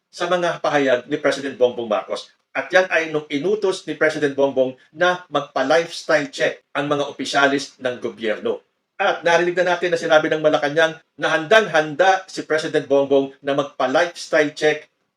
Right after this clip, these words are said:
to the point na handa siyang ilabas sa publiko ang kanyang salin. Eh, ang Vice Presidente,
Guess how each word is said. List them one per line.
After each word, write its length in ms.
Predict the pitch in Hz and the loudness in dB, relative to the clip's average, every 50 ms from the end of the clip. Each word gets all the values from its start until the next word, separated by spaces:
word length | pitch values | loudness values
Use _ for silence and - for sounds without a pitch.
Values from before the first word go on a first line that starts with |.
| _ _ | _ _
to 160 | - 151 139 | -6 2 2
the 80 | 151 143 - | 2 2 4
point 240 | - 185 196 196 190 - _ | 2 0 0 0 -4 -10 _
na 160 | 131 143 135 | -6 -4 -2
handa 320 | 139 139 127 143 156 156 | -2 -2 2 2 2 2
siyang 240 | 156 - 170 151 - - - | 4 2 0 -2 -2 -4 -6
ilabas 400 | 147 135 139 135 - 127 - - | -2 -2 -2 0 0 -2 -4 -4
sa 80 | - | -8
publiko 560 | - - 147 139 135 135 135 135 135 135 - | -4 -4 -4 -2 -2 -4 0 0 0 0 0
ang 80 | - 117 | -4 -8
kanyang 320 | - - 117 110 113 110 | -6 -4 -4 -4 -4 -6
salin. 320 | - - 104 - - 87 90 - _ _ _ _ - | -6 -6 -6 -6 -6 -10 -12 -12 _ _ _ _ 0
Eh, 160 | 170 185 185 | 0 2 2
ang 240 | - 170 165 160 135 | 0 -4 -4 -2 -2
Vice 240 | 151 151 139 151 143 | -4 -4 -2 -4 -4
Presidente, 640 | 147 131 135 127 120 113 107 - 107 98 - - | -4 -4 -4 -4 -4 -4 -4 -6 -10 -12 -12 -14